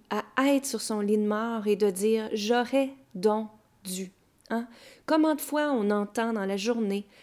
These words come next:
j'aurais donc dû faire quelque chose, j'aurais donc dû penser à moi, j'aurais donc dû réaliser mes rêves, j'aurais donc dû plus voyager ». Alors, c'est ça que je vais vous faire penser aujourd'hui.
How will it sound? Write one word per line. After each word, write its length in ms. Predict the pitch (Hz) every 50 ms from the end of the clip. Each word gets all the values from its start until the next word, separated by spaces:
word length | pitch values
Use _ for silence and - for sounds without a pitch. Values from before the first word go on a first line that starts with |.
| - _
j'aurais 480 | - 190 196 226 220 220 240 247 247 247 247 -
donc 300 | 190 214 220 220 220 208
dû 220 | 180 175 202 220
faire 500 | 208 - - 202 196 208 202 202 202 190
quelque 320 | - - 214 202 185 - 202
chose, 480 | 202 - - 208 202 208 220 208 - - - - - -
j'aurais 320 | - 208 233 220 240 240 208
donc 280 | 202 240 262 269 240
dû 200 | 202 202 233 247
penser 480 | 240 - 240 233 220 214 - - 233 226
à 140 | 208 202 196
moi, 240 | 196 190 185 180 - - - - - - _
j'aurais 320 | - 214 240 233 254 247 220
donc 300 | 202 240 262 302 285 233
dû 160 | 196 233 262
réaliser 560 | 240 247 240 226 214 202 190 190 196 208 220
mes 220 | 214 208 214 208
rêves, 500 | 196 185 196 202 196 190 185 185 190 - - _ _ _ _ _ _ _ _ _ _ _ - - -
j'aurais 360 | - 226 240 240 247 262 247
donc 340 | 208 202 262 269 294 285 247
dû 180 | 226 220 240 233
plus 300 | - - 254 240 208 202
voyager ». 680 | 190 220 220 220 226 220 214 208 196 196 208 208 202 - _ _ _ _ _ _ _ _ _ _ _ _ _ _ _ _ _ _ _ _ _ _ _ - - - - - - - - _ _ -
Alors, 200 | 247 262 269 254
c'est 120 | 269 - 262
ça 160 | 262 - 330
que 60 | 277
je 80 | 240 226
vais 60 | 233
vous 80 | 220
faire 300 | 226 - - 226 214 214
penser 500 | - - 220 208 208 208 - - - 247
aujourd'hui. 640 | 240 226 208 202 208 202 190 185 208 202 208 214 208